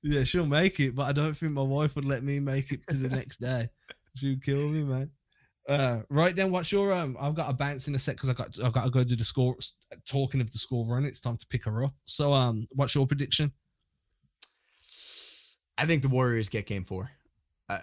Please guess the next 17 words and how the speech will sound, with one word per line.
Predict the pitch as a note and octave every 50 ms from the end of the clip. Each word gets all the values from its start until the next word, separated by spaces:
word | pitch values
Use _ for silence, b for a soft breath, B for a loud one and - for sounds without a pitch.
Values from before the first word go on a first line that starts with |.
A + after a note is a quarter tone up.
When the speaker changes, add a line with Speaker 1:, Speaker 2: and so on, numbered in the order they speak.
| - -
Speaker 2:
I | A2+
think | A2+ B2+ A#2+ G#2+
this, | A#2+ A2+ - -
the | C3+ B2+ A#2+
Celtics | G#2 - B2+ A#2+ A2+ - A#2+ G#2 - -
win | A2 A2+ A2 A2 G#2+ G#2+ G#2+ G#2 G2+
games | - A2+ G#2 G#2 G2 F#2+ - -
five | - - - - - - G#2+ G#2 G#2 G#2 G#2+ F#2+ G2+
and | G#2 G2
game | F#2+ G#2 G2 F#2 F#2
six | F2+ - - - G#2+ F#2+ - - - -
to | G#2 F#2+
win, | F#2 F2+ F2 F2 E2+ E2+ - -
to | - F2+
win | F2+ E2+
the | E2 E2
title. | - D2 C#2 B1+ B1+ F#2+ -